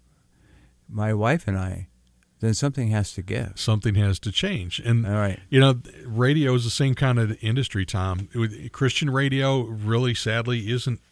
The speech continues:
Speaker 2: all that different I've seen more broken marriages in this business
Speaker 1: Wow.
Speaker 2: than just about anywhere else because
Speaker 1: Mm-hmm.
Speaker 2: of its demands and the things that are expected, the moving and all that kind of stuff.
Speaker 1: Right.
Speaker 2: There have been times I, I applied for,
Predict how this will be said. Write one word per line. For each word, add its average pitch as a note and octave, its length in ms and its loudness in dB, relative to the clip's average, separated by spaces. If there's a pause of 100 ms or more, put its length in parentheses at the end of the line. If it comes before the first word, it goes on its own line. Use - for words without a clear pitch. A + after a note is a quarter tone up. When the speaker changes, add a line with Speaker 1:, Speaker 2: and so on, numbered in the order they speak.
(400)
Speaker 2:
all D3 420 2
that C3 360 -2
different A#2 460 0 (1200)
I've A#2+ 220 2
seen C3 200 0
more B2 160 2
broken A#2+ 380 0
marriages A2+ 480 2
in F#2+ 80 2
this G#2+ 140 -2
business G#2 720 -2 (240)
Speaker 1:
Wow. G2+ 260 4
Speaker 2:
than G2+ 100 6
just G2+ 240 0
about G2+ 280 2
anywhere G2 420 0
else - 320 -6 (100)
because G#2+ 380 8
Speaker 1:
Mm-hmm. G#2+ 80 6
Speaker 2:
of G2 160 2
its G2 180 0
demands F#2 600 -2
and F#2 120 -4
the F2+ 60 -2
things F#2 300 -4
that F#2 100 -2
are F2 100 -2
expected, G2 560 -6
the F#2 100 -4
moving G2 500 -2
and F2+ 100 -6
all F2+ 140 -4
that G2 100 -4
kind E2+ 160 -8
of E2+ 60 -12
stuff. - 260 -14 (180)
Speaker 1:
Right. A2+ 320 6 (280)
Speaker 2:
There A#2 120 6
have C#3+ 80 4
been D#3 140 4
times C#3+ 320 0
I, C#3 140 2 (120)
I A#2 120 0
applied D3+ 400 0
for, A2+ 120 -2